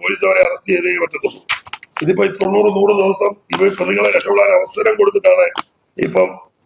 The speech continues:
ഈ പ്രതികൾ ഇപ്പൊ ഇങ്ങനെ നടക്കുന്നത്. ഇപ്പോഴും ഇവരേത് ഞാന്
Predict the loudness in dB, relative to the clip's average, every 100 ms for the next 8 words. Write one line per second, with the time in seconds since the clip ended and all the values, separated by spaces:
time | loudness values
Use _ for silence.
0 | -4 -2 0 0 0 -2 -4 -2 -2 -2
1 | -6 -8 -4 -2 -2 _ _ _ _ _
2 | _ _ _ 0 2 2 2 0 2 2
3 | 2